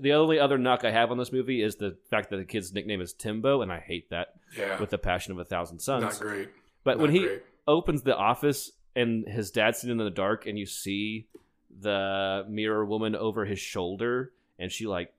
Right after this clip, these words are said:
Speaker 1: floats back into the darkness, that is the most beautiful version of a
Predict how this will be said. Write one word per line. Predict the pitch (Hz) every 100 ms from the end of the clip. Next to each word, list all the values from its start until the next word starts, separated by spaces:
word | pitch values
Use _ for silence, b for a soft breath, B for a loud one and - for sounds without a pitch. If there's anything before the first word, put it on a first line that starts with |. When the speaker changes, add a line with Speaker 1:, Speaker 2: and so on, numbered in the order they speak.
| _
Speaker 1:
floats | - - 98 95 98 -
back | - 87 90 95
into | 92 104
the | 90
darkness, | 85 85 90 120 127 135 - - _ _ _ _ 95
that | 107 117 139
is | 165 131
the | 120 120
most | 123 117 104 87
beautiful | 92 104 120 127 - 143 147 135 -
version | 104 101 98 107 117 120
of | 95 110
a | 107 107